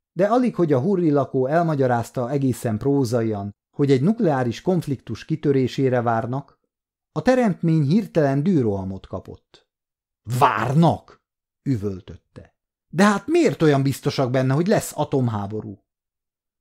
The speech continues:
Davien természetesen egyáltalán nem volt biztos benne, de ezt mondta. Mindig van nukleáris háború, s a mi küldetésünk az, hogy utána segítsünk magukon.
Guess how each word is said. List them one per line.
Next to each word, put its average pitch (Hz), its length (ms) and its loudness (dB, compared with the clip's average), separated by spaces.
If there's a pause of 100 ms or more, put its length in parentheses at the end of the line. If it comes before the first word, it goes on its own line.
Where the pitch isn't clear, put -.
(320)
Davien 196 560 0
természetesen 147 1000 0
egyáltalán 101 680 -2
nem 98 180 -6
volt 98 240 -8
biztos 101 400 -10
benne, 104 460 -8 (220)
de 175 200 -2
ezt - 260 -8
mondta. 95 520 -14 (1400)
Mindig 214 440 0
van 135 160 2
nukleáris 120 540 0
háború, 113 600 -6 (260)
s - 120 -20
a 214 120 0
mi 254 140 4
küldetésünk 135 800 0
az, 180 420 -4 (200)
hogy 262 140 -2
utána 185 360 2
segítsünk 123 600 -2
magukon. 104 680 -8